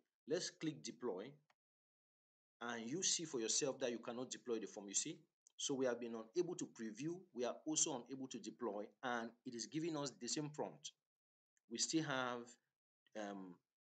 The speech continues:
column for community choice list contains this duplicate, and it is other. And then we also have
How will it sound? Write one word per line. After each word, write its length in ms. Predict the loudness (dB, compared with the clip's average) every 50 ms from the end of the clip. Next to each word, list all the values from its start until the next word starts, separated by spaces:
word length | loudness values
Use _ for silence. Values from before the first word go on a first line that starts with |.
| _ -2
column 440 | 2 4 4 4 4 2 0 -2 -6
for 380 | -8 -4 0 0 2 0 0 -4 -8 -6
community 380 | -4 -4 -2 -2 -2 -4 -6 -6 -6
choice 340 | -4 -2 -2 -2 -2 -2 -4
list 220 | -2 -2 -2 -2
contains 460 | -4 -6 -8 -6 -8 -8 -6 -8 -8 -8
this 160 | -8 -8 -6
duplicate, 560 | -6 -8 -10 -10 -12 -14 -14 -14 -12 -14 -16 -12 _ -4
and 160 | -4 -4 -4 -6
it 100 | -8 -4
is 140 | -4 -4 -2 0
other. 300 | 0 0 2 2 2 0 -2 -6 _ _ _ _ _ _ _ -2
And 180 | -2 -2 0 0
then 360 | 2 2 2 2 0 -2 -6 -6 -4
we 80 | -4 -2
also 260 | 0 0 0 0 0
have 260 | 0 0 -2 -2